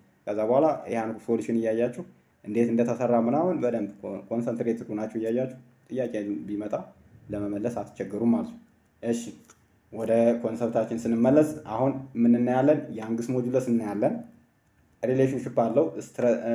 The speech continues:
ሽር ሞጁለስ እናያለን። በልክ ሞጁለስ። በጣም አሪፍ። አሁን፣ እ፣ ቪዲዮውን የቆረጡት እዚህ ጋር ኮንሰፕቱ ሰፊ ስለሆነ ነው። ያንግስ ሞጁለስ is the ratio of tensile stress to tensile strain። አሁን ያንግስ ሞጁለስ ማለት ምን ማለት ነው? ያንግስ ሞጁለስ which is equal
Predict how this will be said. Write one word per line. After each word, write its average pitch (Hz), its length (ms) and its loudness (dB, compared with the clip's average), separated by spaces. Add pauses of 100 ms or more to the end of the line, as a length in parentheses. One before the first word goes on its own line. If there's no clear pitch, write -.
ሽር 123 220 -4
ሞጁለስ 120 400 2
እናያለን። 131 420 2
በልክ 110 260 -2
ሞጁለስ። 98 380 -6 (920)
በጣም 110 260 -4
አሪፍ። 98 200 -8
አሁን፣ 127 240 2
እ፣ 117 140 -4 (120)
ቪዲዮውን 117 360 2
የቆረጡት 131 540 0
እዚህ 101 200 -8
ጋር 110 140 2 (140)
ኮንሰፕቱ 110 420 -4
ሰፊ 104 240 -6
ስለሆነ 98 260 -6
ነው። 98 120 -12 (320)
ያንግስ 120 340 2
ሞጁለስ 104 420 0
is 147 180 0
the 139 140 6
ratio 139 280 6
of 147 220 4
tensile 117 420 0
stress 127 340 0
to 180 100 0 (380)
tensile 110 460 0 (360)
strain። 104 320 -12 (320)
አሁን 123 220 -2
ያንግስ 120 320 0
ሞጁለስ 131 360 0
ማለት 123 240 2
ምን 127 100 0
ማለት 131 180 2
ነው? - 100 -4 (360)
ያንግስ 117 320 -4
ሞጁለስ 123 380 0
which 113 200 -12
is 104 80 -10
equal 110 280 -2